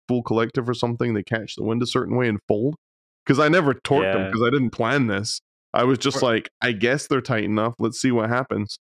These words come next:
Speaker 2: Or catch an
Speaker 1: Um,
Speaker 2: updraft and keep spinning and just fly
Speaker 1: Yeah.
Speaker 2: away. <laughs>
Speaker 1: So I, no, no, I, I put 'em to neutral. And then I wait more, and I wait more, and I'm like, "Oh, fuck, where is this thing?" And then I see, like, a speck, but it's, like, right above my head. I was like, "Oh,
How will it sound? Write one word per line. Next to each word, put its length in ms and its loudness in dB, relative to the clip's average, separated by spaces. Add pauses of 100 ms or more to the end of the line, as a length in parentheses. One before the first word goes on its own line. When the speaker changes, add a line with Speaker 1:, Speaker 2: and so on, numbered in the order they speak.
(360)
Speaker 2:
Or 100 0
catch 200 0
an 80 2
Speaker 1:
Um, 80 0
Speaker 2:
updraft 420 -2
and 120 -2
keep 200 -4
spinning 400 -2
and 100 -2
just 200 -6
fly 120 2
Speaker 1:
Yeah. 160 2
Speaker 2:
away. 360 -2 (120)
<laughs> 120 -6
Speaker 1:
So 200 2
I, 140 2
no, 340 4
no, 280 2
I, 260 0
I 20 0
put 180 -2
'em 100 0
to 60 2
neutral. 500 0 (560)
And 80 4
then 140 4
I 80 4
wait 260 4
more, 420 2 (460)
and 120 2
I 120 2
wait 320 4
more, 460 4 (120)
and 100 -2
I'm 100 -2
like, 180 -4
"Oh, 160 -8 (100)
fuck, 360 -10
where 160 0
is 100 -2
this 180 -4
thing?" 200 -4 (480)
And 180 4
then 140 4
I 80 2
see, 240 2
like, 180 0
a 80 -2
speck, 540 0
but 100 2
it's, 100 -2
like, 140 0
right 240 2
above 240 -2
my 140 -2
head. 280 -2
I 40 -4
was 100 -6
like, 160 -4
"Oh, 220 -2